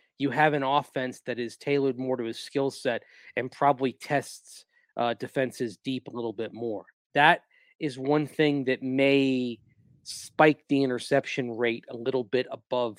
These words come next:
hi-, his norm. He might have more tou-, he might have more touchdowns, but it might be that he ends up with something like, li-, li-, like, let's say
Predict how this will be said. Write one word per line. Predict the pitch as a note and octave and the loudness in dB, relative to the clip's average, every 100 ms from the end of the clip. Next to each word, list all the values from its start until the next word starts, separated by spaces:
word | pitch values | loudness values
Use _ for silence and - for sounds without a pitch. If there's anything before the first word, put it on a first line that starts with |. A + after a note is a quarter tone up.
| - | -8
hi-, | B2+ - | -6 -4
his | C3+ A#2 | -4 -4
norm. | A#2+ C3+ A2+ - - - | -2 0 -2 -4 -20 -20
He | - D#3 | -4 4
might | E3+ E3+ | 6 6
have | D3+ D3+ | 6 2
more | C#3+ C#3+ | 4 0
tou-, | - D#3+ | 2 0
he | - D3 | 0 -4
might | C#3+ D3 | 0 0
have | C#3 C3 | 2 0
more | C3 B2 | 0 0
touchdowns, | D#3 D3 - B2 A2+ G2+ _ - - _ - | 0 -2 -2 -2 -2 -8 _ -20 -20 _ 2
but | C3+ - | 2 2
it | D3 | -2
might | C#3 D3 A#2+ | 0 0 0
be | C#3+ C#3 C3 | -4 -2 -2
that | B2 A#2 - _ _ _ _ | -2 -2 -2 _ _ _ _
he | - D3+ | -2 0
ends | C#3 B2 | 0 2
up | C3+ - | 0 0
with | B2+ A#2 G#2+ _ _ | -4 -2 -4 _ _
something | - D3 B2 C3+ B2 A#2 | -6 -6 -4 -4 -4 -4
like, | A#2 G#2+ - | -4 -4 -6
li-, | C3+ | -8
li-, | C3+ C#3 - | -6 -8 0
like, | D#3 E3+ | 2 4
let's | E3 - | 2 6
say | F3 D#3 B2+ | 6 8 6